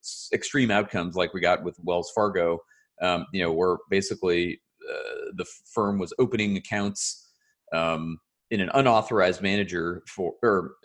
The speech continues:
in an authorized, unauthorized manner for millions of its customers.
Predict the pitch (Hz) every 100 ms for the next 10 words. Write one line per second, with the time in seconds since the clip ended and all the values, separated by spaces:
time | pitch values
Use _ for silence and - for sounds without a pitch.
0 | - 107 92 95 98 92 80 - 120 107
1 | 98 98 82 95 104 92 82 - 90 87
2 | 85 _ _ 110 123 123 120 107 98 95
3 | - - 92 90 82 - 85 - 131 -
4 | 82 76 78 -